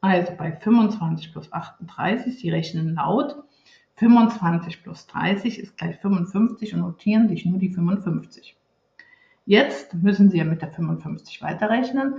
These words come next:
A plus fünf ist gleich sechzig, Sie schreiben nur die sechzig auf. Und dann sechzig und es fehlen noch drei, sechzig plus drei, Sie schreiben nur diese ein-, dreiundsechzig auf und schreiben sie dann als Ergebnis eben die Aufgabe.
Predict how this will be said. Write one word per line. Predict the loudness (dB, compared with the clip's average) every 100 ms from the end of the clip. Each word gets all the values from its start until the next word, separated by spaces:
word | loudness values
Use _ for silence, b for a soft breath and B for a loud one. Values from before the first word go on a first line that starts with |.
| B B
A | 6 6 6
plus | 0 -10 -10
fünf | -2 2 2 0
ist | -6 -10 -10
gleich | -12 -4
sechzig, | -2 -2 -6 -10
Sie | -12
schreiben | -12 -4 0 4 6 4 4
nur | 2
die | 2 0
sechzig | -2 -6 -16 -14
auf. | -14 -16 _ _ _ _ b b b
Und | 2 6
dann | 6 6 0 -4 B B B -4
sechzig | 2 2 2 -6 -4 -2
und |
es | -4 -2
fehlen | -2 -2
noch | -4 -10
drei, | -4 0 2 2
sechzig | 0 -4 -8 -20
plus | -20 -20 _
drei, | -6 -2 0 0
Sie | -2
schreiben | -6 -6 -2 0 2
nur | 2
diese | 0 -2 -6
ein-, | -6 -8 -8
dreiundsechzig | -2 0 0 -2 -6 -10 -6 0
auf | 0 0
und | -6
schreiben | -6 -4 -4
sie | -4 -8
dann | -8 -4 -2 -2
als | -8 -10
Ergebnis | -12 -8 -6 -8 -10 -6
eben | -6
die | -4 -4
Aufgabe. | -6 -10 -10 -10 -12